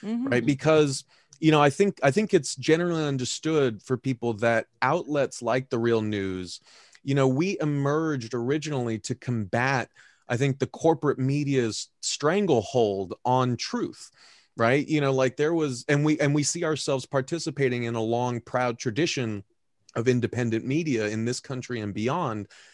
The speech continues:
Speaker 2: that has fought that fight in ages past,
Speaker 1: Mm.
Speaker 2: right? But I think that the struggle that we face today, all of us who are involved in media,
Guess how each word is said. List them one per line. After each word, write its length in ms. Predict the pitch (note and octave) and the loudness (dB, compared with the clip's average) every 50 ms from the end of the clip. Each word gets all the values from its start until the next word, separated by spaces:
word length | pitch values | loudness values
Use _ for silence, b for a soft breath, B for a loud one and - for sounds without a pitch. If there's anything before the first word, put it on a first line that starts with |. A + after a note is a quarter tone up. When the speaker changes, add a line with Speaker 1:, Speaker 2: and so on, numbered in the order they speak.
| b b b | b b b
Speaker 2:
that 120 | C3 B2 A#2 | -2 0 2
has 160 | B2+ B2+ - | 2 2 0
fought 320 | - - D#3+ F#3+ F3+ - - | 0 0 0 0 0 2 2
that 240 | A#2+ G#2 E2+ - | 2 2 2 0
fight 320 | - - A#2 G#2+ G#2 G#2 - | -2 0 2 2 2 0 -2
in 160 | A2+ A2+ A2+ - | -4 -6 -4 -2
ages 420 | A2+ A#2+ A#2 G#2 A2+ A2 G#2+ G2+ | -2 -2 -2 -2 -2 -2 -2 -4
past, 580 | - - D#3 F3+ F3 A#2 D#2 - - - - - B B B B B B B | -4 -6 -4 -4 -4 -4 -6 -8 -10 -12 -12 -12 B B B B B B B
Speaker 1:
Mm. 140 | E3 D3+ C#3+ C#3 | -18 -12 -4 0
Speaker 2:
right? 300 | A#2+ A#2 B2+ C3+ - - | 2 2 2 2 0 0
But 140 | - C#3+ C#3+ | 0 2 2
I 80 | C#3+ | 2
think 260 | C3+ - - A3 A3+ - - | 0 0 -4 -6 -6 -4 -4
that 160 | - D3 - | -4 -4 -2
the 80 | - C3 | -2 -4
struggle 460 | - - - - D#3 D#3+ D3+ D#3 C#3 | -4 -4 -2 0 0 2 2 2 0
that 140 | A#2 B2+ G#2 | 0 0 -2
we 120 | A#2+ C3 | -2 -2
face 360 | A#2+ - - C#3 C#3 C3+ - - | -4 -4 -2 -2 -2 -2 -4 -6
today, 520 | - - A2 G2 A#2+ C3+ F3 G3+ B2+ - - - | -8 -8 -6 -2 -2 -2 -2 -2 -8 -10 -6 -2
all 220 | C#3 F3 G#3+ A3 | 0 2 2 2
of 100 | F#3 A2 | 2 0
us 220 | A2 G2+ F#2 - - | -2 -4 -4 -6 -6
who 100 | - C3+ C3+ | -4 -2 -2
are 80 | C3 B2 | 0 -2
involved 360 | A2+ G2+ A#2 A#2+ C3 A#2 A2 | -2 0 0 0 0 0 -2
in 140 | A2+ A2 A2 | -4 -4 -4
media, 460 | A2 G#2+ G2+ G2 G2 F#2+ - - - | -4 -4 -6 -6 -6 -8 -8 -10 -14